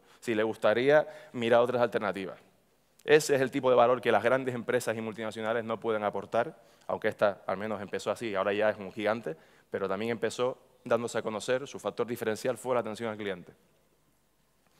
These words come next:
Lo dicho, trabajar el tiempo de vida del cliente. A nosotros a veces nos cuesta también en la agencia explicar cuando viene un proyecto y nos,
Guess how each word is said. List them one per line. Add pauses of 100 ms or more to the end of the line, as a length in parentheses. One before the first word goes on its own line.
(2250)
Lo
dicho,
trabajar
el
tiempo
de
vida
del
cliente. (100)
A
nosotros
a
veces (320)
nos
cuesta
también
en
la
agencia
explicar
cuando
viene (440)
un
proyecto
y
nos,